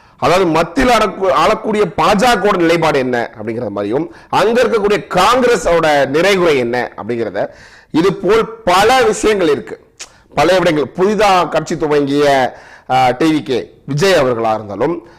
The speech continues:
இதற்கு முன்பு கட்சிகள்ல வேலை பார்த்த மற்ற கட்சியினர், இப்படி நிறைய பேர் இருக்காங்க. அப்படி நிறைய பேர்களை தவிர்த்து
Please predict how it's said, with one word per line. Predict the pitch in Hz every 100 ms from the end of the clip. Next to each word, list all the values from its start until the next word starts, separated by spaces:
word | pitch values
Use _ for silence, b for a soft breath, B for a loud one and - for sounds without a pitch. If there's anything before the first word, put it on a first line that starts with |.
| B
இதற்கு | 151 190 -
முன்பு | 185 190 180
கட்சிகள்ல | 170 147 160 160 151 135 127 120 110 113 B B
வேலை | 143 160
பார்த்த | 147 139 - 135 123 113 101 123
மற்ற | 131 - 170
கட்சியினர், | 156 156 160 143 143
இப்படி | 143 147 170
நிறைய | 139 151 175 233 302 285 247
பேர் | 208 226 - -
இருக்காங்க. | 147 151 139 104 - _ B B B B
அப்படி | 151 170 165
நிறைய | 160 208 269
பேர்களை | 262 233 254 233 220 -
தவிர்த்து | - 220 277 320 - - -